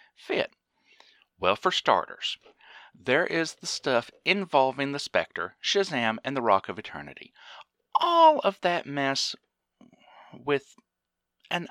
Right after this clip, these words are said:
untethered Spectre and releasing the sins comes to a head in the Day of Vengeance storyline, which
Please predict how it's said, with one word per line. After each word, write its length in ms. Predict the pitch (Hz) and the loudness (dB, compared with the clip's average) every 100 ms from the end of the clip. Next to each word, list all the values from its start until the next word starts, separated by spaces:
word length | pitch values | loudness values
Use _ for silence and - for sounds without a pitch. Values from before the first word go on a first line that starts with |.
| - | -2
untethered 1040 | 196 196 190 - - 196 180 110 90 - - _ | -2 -2 -6 -12 -6 -4 0 0 0 -6 -18 _
Spectre 640 | - - 92 - - 85 123 _ _ _ - - - - | -10 0 0 0 -6 -6 -6 _ _ _ -20 -20 -10 -2
and 160 | 160 | 0
releasing 460 | 151 160 175 - 180 | 0 -2 -2 -6 -8
the 60 | 170 | -6
sins 480 | - 143 135 139 | -4 -2 -2 -4
comes 480 | - - 175 170 170 | -8 -8 -6 -6 -8
to 160 | - 180 | -10 -8
a 60 | 165 | -6
head 340 | 143 127 127 | -2 -2 -2
in 180 | - 123 | -6 -8
the 60 | |
Day 220 | 117 98 92 | -4 -2 -2
of 80 | |
Vengeance 460 | 85 101 92 87 - | -2 -4 -4 -6 -8
storyline, 540 | - 87 82 78 - - - - - - - - | -6 -6 -6 -8 -14 -16 -20 -20 -20 -20 -20 0
which 260 | 127 - | 0 0